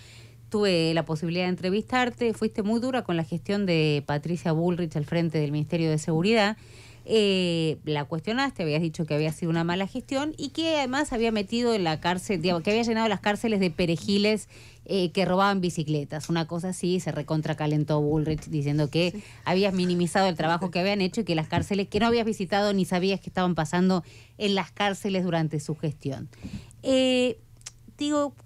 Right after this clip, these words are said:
Speaker 1: ¿cu-, cuánto de esto hay? Porque también me parece que es como muy injusto, si no, para quienes nos están escuchando y quieren saber, digamos, me interesa el tema de la seguridad, es lo que más me preocupa el día de hoy,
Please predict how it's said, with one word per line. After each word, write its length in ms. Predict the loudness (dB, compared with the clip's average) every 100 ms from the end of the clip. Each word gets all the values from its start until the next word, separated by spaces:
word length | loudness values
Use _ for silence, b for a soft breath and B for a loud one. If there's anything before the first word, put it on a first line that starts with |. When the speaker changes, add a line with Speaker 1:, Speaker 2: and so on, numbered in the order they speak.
| -20
Speaker 1:
¿cu-, 120 | -20 -12
cuánto 400 | -2 0 0 -2 -2
de 80 | -2
esto 260 | -2 -2
hay? 180 | -2 -4
Porque 240 | -6 -8
también 360 | -2 0 2 2
me 100 | 0
parece 400 | 0 -2 -2 -6
que 80 | -8
es 80 | -8
como 240 | -4 0
muy 480 | 0 2 2 0 -2 B B B 0
injusto, 560 | 2 2 -4 -4 -4
si 160 | 0 0
no, 140 | 2
para 200 | 2 0
quienes 160 | 0 0
nos 140 | 0
están 200 | 0 -2
escuchando 520 | -2 -4 0 0 2
y 60 | -2
quieren 360 | -2 0 0 0
saber, 340 | 0 0 0
digamos, 360 | 0 -2 -2 -8 -18 -20 -2
me 120 | 0
interesa 340 | 2 0 -2
el 60 | -2
tema 180 | -4 -4
de 60 |
la 80 | -4
seguridad, 380 | -4 -2 0 2
es 60 |
lo 100 | 0
que 100 | 2
más 120 | 2 2
me 140 | 0
preocupa 380 | -2 -6 -4 -2
el 60 |
día 140 | 0 2
de 140 | 2
hoy, 200 | 2 0